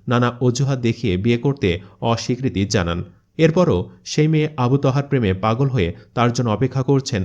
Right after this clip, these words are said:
এবং আবু তহা তাকে বিয়ে করার প্রতিশ্রুতি দিয়েছেন বলে সারা উল্লেখ করেন। সারা জানিয়েছেন, তিনি এই বিষয়গুলো থেকে আবু তহাকে বিরত রাখার চেষ্টা করলে তাকে তার আশপাশের সকলের কাছে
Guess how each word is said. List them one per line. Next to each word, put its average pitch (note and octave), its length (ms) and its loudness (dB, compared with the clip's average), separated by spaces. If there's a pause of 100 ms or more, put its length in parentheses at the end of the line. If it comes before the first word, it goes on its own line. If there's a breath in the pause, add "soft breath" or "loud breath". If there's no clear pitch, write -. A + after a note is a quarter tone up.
এবং A2+ 320 0 (180 loud breath)
আবু B2+ 220 2
তহা B2+ 260 2
তাকে C3 280 -2
বিয়ে A#2 220 2
করার G2+ 520 -2
প্রতিশ্রুতি B2+ 540 2
দিয়েছেন G#2+ 380 0
বলে G#2+ 300 0 (180 loud breath)
সারা A#2 420 0
উল্লেখ G2 260 2
করেন। E2+ 340 -4 (300 soft breath)
সারা D3 260 2
জানিয়েছেন, D3+ 600 0
তিনি C#3+ 220 2
এই C3+ 220 0
বিষয়গুলো D3+ 480 0
থেকে C#3+ 380 -2 (200 loud breath)
আবু C3 220 2
তহাকে C3 400 0
বিরত B2 320 0
রাখার C3 260 -2
চেষ্টা A2+ 300 -2
করলে A2+ 400 -2 (220 loud breath)
তাকে C3 220 0
তার C#3 160 -2 (120)
আশপাশের A#2+ 440 -2
সকলের C3 400 -2
কাছে C3+ 360 -2